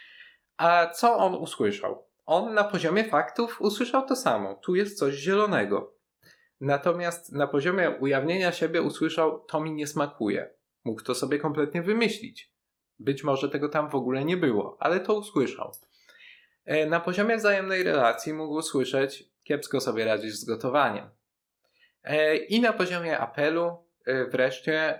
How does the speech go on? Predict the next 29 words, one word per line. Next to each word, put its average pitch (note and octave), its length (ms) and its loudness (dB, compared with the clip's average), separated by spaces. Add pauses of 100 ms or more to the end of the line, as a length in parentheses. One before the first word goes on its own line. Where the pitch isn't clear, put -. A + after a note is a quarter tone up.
(120)
zamiast C3 640 -2
usłyszeć, C3+ 600 -2
"Powiedz C#3+ 440 -2
mi, B2 120 -6
co A#2 140 -4
to A#2 140 -2
jest", F#3+ 340 0
usłyszał, E3+ 720 0
"Następnym D3 460 -2
razem D3 260 2
tego B2+ 220 -2
zielonego C3 680 0 (160)
to C3 100 -4
nie A#2 160 0
dodawaj". - 440 -8 (880)
E, D3+ 220 2
i D#3+ 360 -6
efekt G#3 520 2
jest E3+ 560 0
taki, F3+ 420 2
że E3+ 240 2
oczywiście D#3 540 -2
on D3 180 2
jest - 460 -4
oburzony, C3+ 680 0 (420)
a C#3 100 2
co C#3 180 -4
najmniej, C3 880 -2
e, - 60 0